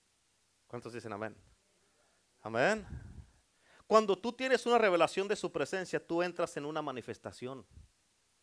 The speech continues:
Se va a manifestar en ti cuando entras en una revelación de su presencia. O sea, se va a mirar en tu vida. El problema de estos tiempos es que queremos la presencia de Dios,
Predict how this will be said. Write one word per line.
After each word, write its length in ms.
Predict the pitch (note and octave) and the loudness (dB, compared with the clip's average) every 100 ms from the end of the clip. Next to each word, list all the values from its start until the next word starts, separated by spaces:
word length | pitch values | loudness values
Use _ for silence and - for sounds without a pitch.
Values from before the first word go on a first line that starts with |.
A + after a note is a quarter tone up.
| _ - | _ -10
Se 200 | - C#3+ | -2 2
va 100 | D3+ | 2
a 40 | |
manifestar 680 | F#3 F#3+ D3+ C3 - - D#3 | 2 -2 -4 -6 -6 0 2
en 140 | D#3 B2 | 0 -6
ti 360 | D#3+ D3 G#2+ _ _ | -4 -4 -6 _ _
cuando 320 | B2 A#2 A#2+ | -6 -4 -6
entras 540 | C#3+ D3+ B2 G#2+ - _ _ _ _ _ _ | -4 -6 -6 -8 -10 _ _ _ _ _ _
en 100 | A#2 | -8
una 160 | B2+ C3 | -6 -4
revelación 440 | C3 A#2 G#2 B2 | -2 -2 -4 -6
de 80 | A#2+ | -10
su 120 | - | -10
presencia. 400 | - G#2 A#2 A2 - | -10 -6 -6 -6 -8
O 60 | A#2 | -4
sea, 180 | D3 | -2
se 160 | D3 C3+ | -2 -2
va 140 | B2+ | -2
a 20 | D3+ | -2
mirar 320 | D3 C#3 C#3 | 0 0 0
en 100 | C#3 | -2
tu 140 | - | -8
vida. 180 | B2 C3+ | -8 -6
El 120 | A#2 | -6
problema 420 | - A2+ C3 E3+ | -4 -2 0 -2
de 60 | F3+ | -4
estos 260 | F3 F3 - | -6 -8 -8
tiempos 400 | E3 E3 C3 - | -8 -6 -10 -14
es 100 | - | -16
que 80 | |
queremos 320 | - B2+ C#3+ C#3+ | -8 -6 -4 -4
la 120 | A#2+ | -4
presencia 440 | G#2 - C#3 - | -6 -8 -8 -4
de 140 | A#2+ A2 | -4 -2
Dios, 320 | C#3 A#2+ | -4 -6